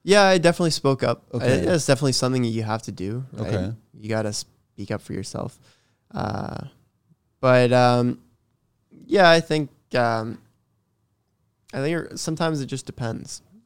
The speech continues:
Speaker 1: right? Like, it just depends on what, what kind of work is needed.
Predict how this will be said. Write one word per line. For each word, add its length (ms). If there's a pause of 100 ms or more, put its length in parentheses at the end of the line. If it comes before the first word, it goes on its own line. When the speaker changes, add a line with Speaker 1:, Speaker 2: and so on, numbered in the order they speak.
(120)
Speaker 1:
right? 220
Like, 240
it 140
just 180
depends 320
on 160
what, 160 (180)
what 160
kind 140
of 140
work 260
is 100
needed. 320